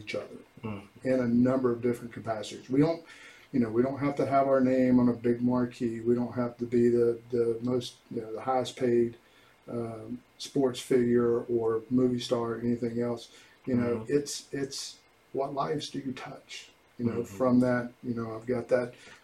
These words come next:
Speaker 1: new grandbaby of mine that, uh, I'm hoping to have a lot of touches with him soon, as soon as our
Speaker 2: As soon as we can,
Speaker 1: isolation,
Speaker 2: right?
Speaker 1: as soon as we can, as soon as we can have that interaction. But, but, you know, we touch people every day. We, we have an impact
Speaker 2: Yeah.
Speaker 1: every day.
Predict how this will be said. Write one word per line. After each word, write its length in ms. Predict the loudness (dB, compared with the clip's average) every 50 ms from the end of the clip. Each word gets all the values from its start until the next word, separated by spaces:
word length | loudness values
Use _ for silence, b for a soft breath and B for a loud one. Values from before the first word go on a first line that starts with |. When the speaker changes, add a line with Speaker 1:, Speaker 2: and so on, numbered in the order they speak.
| _
Speaker 1:
new 160 | 4 4 6
grandbaby 580 | 8 10 10 10 10 10 10 10 10 10 8 6
of 80 | 4 2
mine 360 | 0 -2 -4 -4 -6 -8 -6
that, 280 | -6 -6 -6 -4 -2
uh, 360 | 0 0 0 -2 -6 -8 -4 0
I'm 100 | 2 4
hoping 320 | 4 4 4 4 4 2
to 80 | 4 4
have 140 | 4 2
a 20 | 2
lot 260 | 2 4 4 4 4
of 60 | 4
touches 420 | 4 2 2 2 2 0 -2 -2 0
with 120 | -2 -2 0
him 220 | 0 0 0 -2
soon, 320 | -2 -2 0 0 0 -2 -4
as 140 | -8 -8
soon 240 | -8 -6 -6 -6 -6
as 100 | -4 -2
our 220 | -2 -2 -2 -6 -8 -10 -12
Speaker 2:
As 60 | -10
soon 260 | -2 2 4 4 4
as 60 | 6
we 80 | 4 4 4 4
can, 140 | 4 6 8 10
Speaker 1:
isolation, 80 | 12 12
Speaker 2:
right? 320 | 12 12 10 6 4 2
Speaker 1:
as 80 | 2 2
soon 140 | 2 2 2
as 80 | 4 4
we 140 | 4 2 4
can, 220 | 4 2 2 4
as 140 | 2 2 2
soon 120 | 2 0
as 100 | 0 2
we 80 | 4 4
can 100 | 4 6
have 140 | 6 4 4
that 120 | 4 2 2
interaction. 580 | 2 2 2 2 2 2 0 0 0 -4 B B B B B B B B _ _
But, 300 | 4 4 4 2 0 -4 -12 _ _
but, 280 | 0 2 2 0 -2 -10 -16 -20 -20 -18 -14
you 100 | -12 -10
know, 80 | -8 -4
we 140 | -4 -4 -2
touch 240 | -2 -4 -4 -4 -4
people 260 | -4 -4 -4 -4 -6
every 220 | -6 -6 -4 -6 -6
day. 240 | -6 -8 -10 -12 -16 -18 _ 0
We, 240 | 2 2 2 2
we 160 | 2 0 0 0
have 140 | 2 0 0
an 120 | 2 2 2
impact 600 | 2 0 -2 -6 -10 -12 -14 -18 -20 _ -20 -20 -20 _ _ _ -10
Speaker 2:
Yeah. 120 | -8 -8 -8 -8 -6 -4
Speaker 1:
every 220 | -2 0 0 0
day. 240 | 0 0 -2 -4 -6